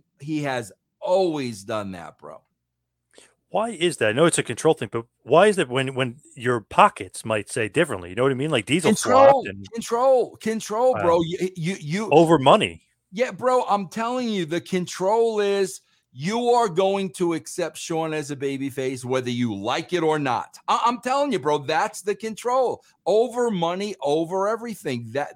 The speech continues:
Speaker 1: that is being a control freak.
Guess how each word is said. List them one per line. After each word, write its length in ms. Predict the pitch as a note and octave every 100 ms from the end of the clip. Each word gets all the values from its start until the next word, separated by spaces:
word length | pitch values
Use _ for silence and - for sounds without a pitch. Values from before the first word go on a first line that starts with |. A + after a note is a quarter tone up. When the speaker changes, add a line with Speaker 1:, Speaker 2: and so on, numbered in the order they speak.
| A2
Speaker 1:
that 300 | C3 D3 G3 -
is 260 | G3 F#3+
being 540 | C#3 C#3 C3+ C#3+ E3+ E3+ _ _ _ -
a 100 | F3+
control 560 | G#3 G#3+ - A3 B3
freak. 320 | D#4 - F#2